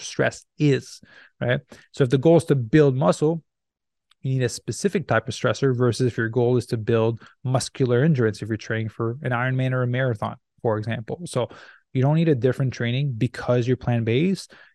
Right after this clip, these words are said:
You need a training that is targeted towards the outcome that you're trying to accomplish. The training will mold and shape your body to the outcome that you want to have. So that's why it's important to be very clear on the outcome that you want to have. But definitely don't need to change your training because you want to be more plant-based.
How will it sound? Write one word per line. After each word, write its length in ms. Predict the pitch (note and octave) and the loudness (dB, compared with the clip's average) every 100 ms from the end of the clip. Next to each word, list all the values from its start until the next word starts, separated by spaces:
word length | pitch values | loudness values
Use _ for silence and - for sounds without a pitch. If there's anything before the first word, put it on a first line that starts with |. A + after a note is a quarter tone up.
| - | -2
You 100 | C3+ | 2
need 160 | C#3+ | 4
a 120 | C3 | 4
training 400 | A2+ - C3+ C#3 | 2 0 0 2
that 140 | C3+ A#2+ | 2 2
is 160 | A2+ | 0
targeted 500 | - C3 B2+ B2+ B2+ | 0 0 2 2 -2
towards 400 | - A#2 A#2+ A#2+ | -2 -2 0 0
the 180 | A2 B2+ - | 0 -4 -2
outcome 360 | C3 C3 - A#2+ | -2 -2 -2 -2
that 180 | A#2 - | -2 -4
you're 80 | |
trying 360 | A2+ - A2+ A2+ | -6 -4 -4 -4
to 120 | - | -4
accomplish. 540 | A#2+ - A#2 A2 A#2+ - - _ | -4 -2 -4 -4 -6 -10 -20 _
The 80 | - | -10
training 480 | A#2 - F3+ F3 E3 | -4 4 6 6 4
will 200 | C#3 C3+ | 4 4
mold 380 | B2 C3+ D3 C#3+ | 4 4 4 4
and 160 | C3+ | 0
shape 280 | A2+ C3+ B2+ | -2 -2 0
your 80 | B2 | -2
body 440 | A2+ A2+ C3 D3+ D3+ | 0 2 2 -2 -6
to 300 | - C#3+ C#3 | -6 0 0
the 160 | B2+ B2 | 2 2
outcome 300 | A#2 - A2+ | 2 0 -4
that 100 | A#2+ | -4
you 100 | A2+ | -2
want 240 | A2+ G#2 | -2 -2
to 100 | - | -6
have. 260 | A2 A2+ G#2+ | -4 -4 -4
So 100 | A#2+ | -4
that's 80 | - | -2
why 80 | |
it's 80 | A#2+ | -2
important 320 | B2 A2+ C#3 A2+ | -2 -2 -2 -2
to 40 | |
be 100 | A2+ | -4
very 220 | A2 A2+ | 0 0
clear 180 | G#2+ A#2+ | 0 -4
on 80 | A2+ | -2
the 100 | G#2+ | -2
outcome 280 | G#2 - A#2 | -4 -6 -8
that 80 | |
you 80 | A#2 | -8
want 160 | A#2 A2+ | -8 -6
to 80 | A2 | -6
have. 180 | A2 - - - - - | -6 -10 -20 -20 -10 -2
But 140 | B2 | 2
definitely 280 | D#3 D#3 D3+ | 4 4 2
don't 160 | C3+ | 0
need 100 | C3 | 0
to 60 | B2 | -2
change 200 | - A#2 | -2 -4
your 80 | A2 | -4
training 360 | - A2 A2 G#2+ | -6 -6 -6 -6
because 500 | A2+ - A2 G#2 - | -4 -2 -2 -2 -8
you 60 | A#2 | -4
want 100 | A2+ | -2
to 40 | |
be 80 | A2 | -2
more 140 | A2 A2+ | -4 -6
plant-based. 540 | - A2 - - - | -6 -6 -6 -10 -14